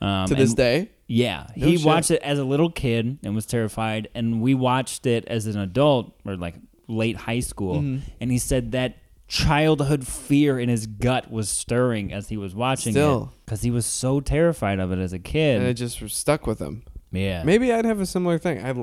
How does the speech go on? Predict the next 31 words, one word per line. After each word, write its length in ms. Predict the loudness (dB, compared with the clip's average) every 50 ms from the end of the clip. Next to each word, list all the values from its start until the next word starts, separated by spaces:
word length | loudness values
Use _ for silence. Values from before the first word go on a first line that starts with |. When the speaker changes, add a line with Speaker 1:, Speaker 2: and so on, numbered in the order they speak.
| -8 -8
Speaker 2:
I, 120 | -6 -4 -2
I 20 |
don't 240 | -2 -2 -4 -6 -6
think 240 | -6 -6 -6 -6 -6
so, 240 | -6 -4 -4 -4 -4
but 240 | -6 -6 -8 -6
who 160 | -8 -8 -8 -6
knows? 360 | -6 -6 -6 -8 -10 -12 -18 _ _ _ -10
Speaker 1:
Maybe. 560 | -6 -2 -2 0 0 0 0 0 -2 -4 -6 -4 -2
Speaker 2:
Huh. 140 | 0 0
Speaker 1:
Maybe 180 | 0 -2 -4 -6
not. 300 | -6 -6 -6 -8 -8 -12 -16 _ _ _ _ _ _ _ _ -6
Speaker 2:
Did 160 | -4 0 4
you 80 | 6 6
have, 540 | 6 6 4 2 -2 -8 -8 -12 -12 -12 -10 -8
so 280 | -2 0 0 0 0 0
was 220 | -2 -2 -4 -2
The 120 | 0 0 2
Exorcist 580 | 0 0 -2 -2 -4 -2 -2 -4 -4 -4 -6
your 200 | -6 -6 -4 -4
answer 360 | -4 -4 -6 -6 -6 -4 -2
to 60 | -2 0
that 180 | -2 -2 -2
question, 320 | -2 -4 -4 -2 -4 -4 -2
or 180 | 0 0 0
Speaker 1:
Mm. 80 | 0 -2
Speaker 2:
is 160 | -2 -4 -4
there 120 | -4 -4 -4
something 280 | -4 -6 -8 -8 -10
else? 140 | -10 -4 0
Speaker 1:
No. 480 | 4 4 6 6 4 2 0 -2 -4